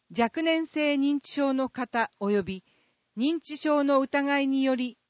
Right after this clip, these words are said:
行方不明になる恐れのある方。現在の登録状況、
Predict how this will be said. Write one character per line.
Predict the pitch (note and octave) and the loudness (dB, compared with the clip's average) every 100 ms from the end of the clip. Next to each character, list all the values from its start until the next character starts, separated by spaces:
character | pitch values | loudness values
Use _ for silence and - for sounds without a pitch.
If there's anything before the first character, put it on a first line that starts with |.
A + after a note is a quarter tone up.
| - | -4
行 | G#3 - | -2 2
方 | F#4 F4 | 2 2
不 | D#4 | 0
明 | D#4+ B3+ | 2 2
に | A3 G#3 | 2 0
な | A3 | 0
る | F#3+ | 0
恐 | F#3+ A#3+ | -2 0
れ | A#3 A3 | 0 0
の | G#3+ | 0
あ | G3+ | -2
る | F3 | -4
方。 | E3+ E3 D#3 - _ _ _ _ _ _ _ _ _ _ _ _ _ F3+ | -10 -10 -10 -12 _ _ _ _ _ _ _ _ _ _ _ _ _ -4
現 | F4 F#4 | -2 0
在 | B3+ G#3+ | 0 0
の | F3 | 0
登 | E3 - A#3+ C4 | -4 0 2 2
録 | A#3 G3+ | 0 0
状 | A3 | 0
況、 | G3 - D#3 | 0 -2 -2